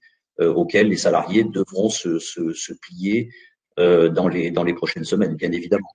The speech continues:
En l'absence d'interlocuteur C S E, c'est du face-à-face, avec quand même, euh, je le conseille, une implication de la directe et du médecin du travail pour que, euh, vous ayez ce, ce tampon de l'administration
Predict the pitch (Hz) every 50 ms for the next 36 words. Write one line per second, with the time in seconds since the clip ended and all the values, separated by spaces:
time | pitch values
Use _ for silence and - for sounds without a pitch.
0 | - 95 95 95 95 95 - - - 110 104 104 - - - 95 92 90 95 90
1 | 90 87 - - - - 104 98 95 80 85 85 - - - 90 90 90 - -
2 | - 117 120 131 135 131 - - _ _ _ _ - - 107 98 92 87 - 101
3 | - - 101 90 - - - - 90 - - - - - _ _ 107 104 107 120
4 | 131 131 127 127 120 120 120 120 120 123 127 135 135 135 135 - - _ _ _
5 | _ - - - _ 101 95 95 95 98 98 98 98 95 - - 117 123 127 123
6 | 120 113 113 113 - - 117 117 117 120 117 - - 104 101 104 107 104 104 104
7 | 107 104 - 113 104 - - - - 117 117 117 120 123 117 107 - 101 107 110
8 | 107 104 104 104 90 104 113 113 - - - - - _ _ _ _ - 110 113
9 | 110 107 - - 101 98 95 101 101 - - - 110 107 98 95 - - 92 92
10 | 98 95 101 104 104 - - _ _ _ _ _ _ - - _ - 98 92 92
11 | - _ - 107 107 113 117 117 117 98 - 90 92 92 92 92 92 95 92 92
12 | 92 90 90 87 85 87 85 82 90 95 101 90 95 95 101 101 104 104 - -
13 | - 92 90 - - - - 101 - - - 101 104 101 - - 117 117 113 101
14 | 98 92 92 92 90 92 90 - - 90 92 - - - 107 107 110